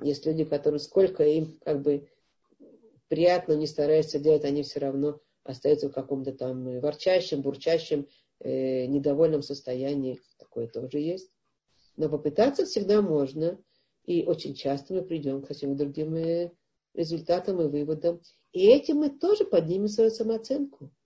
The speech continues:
Когда мне удаётся что-то сделать хорошее, позитивное, и у этого есть результат,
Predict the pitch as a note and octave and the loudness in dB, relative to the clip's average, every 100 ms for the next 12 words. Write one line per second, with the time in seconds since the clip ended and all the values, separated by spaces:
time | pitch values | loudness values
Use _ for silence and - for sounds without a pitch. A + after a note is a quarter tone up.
0 | _ _ _ _ E3+ E3 B3+ C4+ A#3+ G3 | _ _ _ _ 0 4 4 6 6 8
1 | F#3 B3 A#3+ F3+ G#3 G#3 E3 C#3+ G3 G#3 | 8 6 6 2 2 2 -2 2 6 6
2 | E3 - _ _ - D3+ F3 G3+ - D3+ | 4 0 _ _ -4 4 4 4 2 0
3 | D3+ C#3 C#3 - F#3+ F3+ D3+ E3 D#3+ D3+ | 0 -4 -6 -2 0 0 -2 0 2 2
4 | E3 D#3+ D3+ C#3+ C3 C3 G3 A#3+ B3 | 2 0 -2 -6 -8 -4 0 0 -2